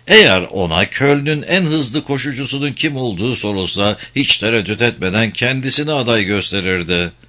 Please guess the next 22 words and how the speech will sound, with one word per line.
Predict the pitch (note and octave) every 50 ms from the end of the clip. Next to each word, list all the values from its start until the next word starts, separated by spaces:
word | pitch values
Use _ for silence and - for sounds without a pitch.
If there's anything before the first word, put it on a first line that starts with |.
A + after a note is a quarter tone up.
| - - _ _ _ - - - - - - _ -
Hızlıydı | - F#2 F#2+ F2 E2+ - F#2+ B2 C#3+ C#3+ G#2 E2+ C2+
ama | D2+ F2 G#2
yeterince | F#2 D#2+ F2 F2 - G#2 G#2 A#2+ A#2 G#2+ B2 G#2+
dayanıklı | G#2 G#2+ G#2+ G#2+ G#2+ A2 A#2 A2+ - C3+ D#3
mıydı? | E3 E3 A#2 F#2 F#2+ F#2 G2 G#2 G#2+ - _ _ _ _ _ _ - - - - - -
Meçhul | - C#3 D#3 - - - G3+ A3+ F#3
takipçinin | - - F2 D#2 D#2+ - F2+ F2+ E2+ - - F2 F2 G#2 G#2+
ayakları | E2 D2+ F2+ F2 E2 E2+ E2+ - - E2 F2 G2 A2 G2+
bir | D#3+ F3+ E3
zamanlar | - E2+ E2+ D#2+ E2 E2+ E2 E2 E2+ F#2+ G2+ F#2+ F2
Roma | A2 C3 C#3 C#3+ D3 C#3
yoluna | C#3 C#3 C#3 C#3 C#3 C3+ C#3 A2 E2+ B2+ B2+
ait | B2+ C#3+ D3 -
olan | G2+ D#2+ D#2 E2+ F#2+ G2+
parke | F#2 - B2 B2 A#2 - C#3+ D3
taşlarının | - B2 A#2+ A2 - - E2+ G#2 G#2+ F#2 F#2 B2 B2
üzerinde | G2+ E2+ D#2+ F#2+ F#2 F2 E2+ D#2+ E2 F2+ G2 F#2+
düzenli | F#2+ B2+ B2 A2 C3 C3+ C3+ C#3 D#3 E3+
bir | D#3 D#3+ C#3+ A#2+
ritimle | A#2+ A#2+ - C#3+ D3 C3 B2
hareket | A#2 A2+ A2+ G#2 A2+ G#2+ F2
ediyordu. | F#2+ F2+ F2 F#2+ F#2+ F#2 F2 E2+ F2 F2 E2+ E2+ E2